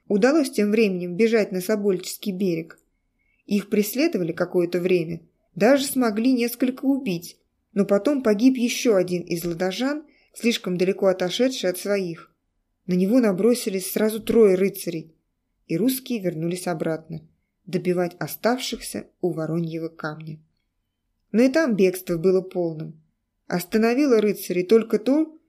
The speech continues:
что лед не просто пошел трещинами,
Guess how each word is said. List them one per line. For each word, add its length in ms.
что 300
лед 280
не 120
просто 540
пошел 440
трещинами, 760